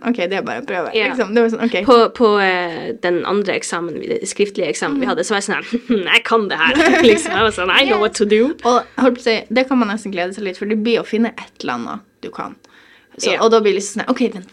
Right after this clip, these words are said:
Speaker 1: det der
Speaker 2: Ja.
Speaker 1: spørsmålet kan
Speaker 2: Ja,
Speaker 1: jeg svare på.»
Speaker 2: ja.
Speaker 1: Så det,
Speaker 2: Så det
Speaker 1: og det er en veldig, altså, du får noe ut av det.
Speaker 2: Du får noe ut av det, og det, altså, uansett, ikke sant, det er en periode som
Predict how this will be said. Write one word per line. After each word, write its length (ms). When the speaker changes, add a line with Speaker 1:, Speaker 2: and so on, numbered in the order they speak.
Speaker 1:
det 240
der 140
Speaker 2:
Ja. 140
Speaker 1:
spørsmålet 340
kan 120
Speaker 2:
Ja, 60
Speaker 1:
jeg 60
svare 140
på.» 40
Speaker 2:
ja. 100
Speaker 1:
Så 220
det, 260
Speaker 2:
Så 80
det 200
Speaker 1:
og 60
det 100
er 140
en 60
veldig, 560
altså, 200
du 120
får 180
noe 200
ut 100
av 80
det. 80
Speaker 2:
Du 80
får 140
noe 240
ut 100
av 60
det, 240
og 100
det, 500
altså, 220
uansett, 540
ikke 200
sant, 220
det 140
er 160
en 60
periode 560
som 320